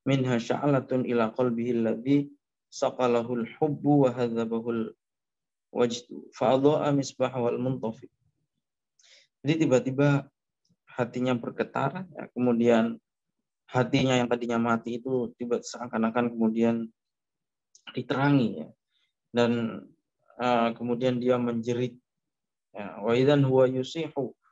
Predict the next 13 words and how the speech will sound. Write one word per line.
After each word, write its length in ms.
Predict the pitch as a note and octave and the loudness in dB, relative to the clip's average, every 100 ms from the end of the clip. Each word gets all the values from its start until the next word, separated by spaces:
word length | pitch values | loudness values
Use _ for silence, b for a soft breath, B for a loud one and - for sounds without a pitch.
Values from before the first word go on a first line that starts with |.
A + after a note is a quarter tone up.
| _ _ _ - | _ _ _ -4
bi 100 | A#2+ | -4
sautin 480 | - C3+ C3+ C3 B2 | 4 4 6 0 2
mujaljalin 720 | A#2 A2+ A#2+ A2+ A#2 A2+ A2+ | 0 2 0 0 0 0 0
ikhtiraqi, 960 | A2+ - _ - A#2+ B2+ C3 C3 C3 - - _ _ _ _ - A2 | -2 -16 _ 0 4 4 2 0 -4 -6 -20 _ _ _ _ -16 -2
mujaljalin 800 | C3+ C3+ C3 B2+ B2 B2 B2 A2+ | 0 2 4 4 4 0 0 -6
ikhtaraqa 720 | C3 - B2+ C3 B2+ - C#3+ | -10 -8 -4 0 -2 -2 -4
sukunal 640 | C3+ C3 - B2+ B2 A#2 A#2 | -4 -10 -6 -4 -2 0 0
lail." 320 | A2+ A2 G#2+ _ _ _ _ _ _ _ _ _ | 0 -2 -6 _ _ _ _ _ _ _ _ _
Tiba-tiba 540 | - A#2+ A#2+ B2+ C3+ C3 | 2 4 4 4 4 4
dia 180 | B2 B2 | 0 0
kemudian 460 | B2 A#2+ A#2+ A#2+ | -2 0 0 -2
menjerit 480 | A#2 A#2 A#2+ A#2+ A#2+ - | -2 -2 -2 -2 -6 -4
yang 480 | A#2+ A2+ A2+ A2 | -4 -2 -4 -8